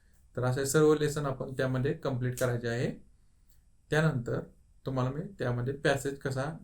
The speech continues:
टाइप करायचा तेही सांगेन. तर याला आपण क्लोज करू. नंतर इथं, अ, टेक अ टेस्ट म्हणून आहे, त्यावर क्लिक करायचं आहे. इथं लँग्वेज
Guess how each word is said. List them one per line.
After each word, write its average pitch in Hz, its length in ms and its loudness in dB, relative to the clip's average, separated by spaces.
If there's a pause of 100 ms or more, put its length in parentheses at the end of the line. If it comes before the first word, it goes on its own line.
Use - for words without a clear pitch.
टाइप 120 180 -2
करायचा 120 320 -6 (480)
तेही 120 220 2
सांगेन. 110 320 -10 (720)
तर 117 80 -6
याला 113 160 2
आपण - 320 10
क्लोज 151 220 4
करू. 156 240 -4 (2250)
नंतर 117 400 -2
इथं, 123 360 -2 (320)
अ, 131 220 2 (140)
टेक 151 200 8
अ 156 40 6 (100)
टेस्ट 135 320 4
म्हणून 127 460 0
आहे, 123 280 2
त्यावर 127 220 4
क्लिक 123 280 -4
करायचं 107 300 -6
आहे. 107 120 -4 (3000)
इथं 123 380 0 (500)
लँग्वेज 127 460 0